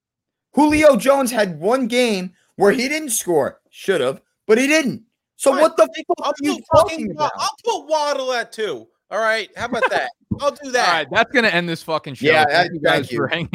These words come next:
Speaker 1: Thank
Speaker 3: out.
Speaker 2: <laughs>
Speaker 3: <laughs> He's gonna take Waddle <laughs> over Calvin Ridley.
Speaker 2: For
Speaker 3: I'm
Speaker 2: redraft.
Speaker 3: about to,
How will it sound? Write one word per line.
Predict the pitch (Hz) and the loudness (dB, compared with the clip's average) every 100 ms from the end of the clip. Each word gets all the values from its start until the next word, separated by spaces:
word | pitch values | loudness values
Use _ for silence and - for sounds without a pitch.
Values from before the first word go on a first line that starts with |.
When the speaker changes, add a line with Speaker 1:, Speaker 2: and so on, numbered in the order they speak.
| 160 | -4
Speaker 1:
Thank | 131 110 | -4 -4
Speaker 3:
out. | 147 - _ _ - | -6 -8 _ _ -20
Speaker 2:
<laughs> | 240 254 262 - 247 _ _ | -20 -20 -20 -20 -20 _ _
Speaker 3:
<laughs> | _ - 254 - | _ -20 -20 -10
He's | 240 214 | -4 -2
gonna | 214 196 | -2 -4
take | - 180 151 | 0 0 0
Waddle | 143 156 175 180 | 0 0 -2 -2
<laughs> | |
over | 170 151 160 | -4 -4 -6
Calvin | - 165 156 160 156 165 | -4 -4 -4 -10 -12 -12
Ridley. | 151 151 143 139 - 240 | -12 -8 -8 -8 -14 -8
Speaker 2:
For | 214 208 | -4 -2
Speaker 3:
I'm | 196 | -2
Speaker 2:
redraft. | 185 226 196 | -4 -4 0
Speaker 3:
about | 170 | 0
to, | 165 | -2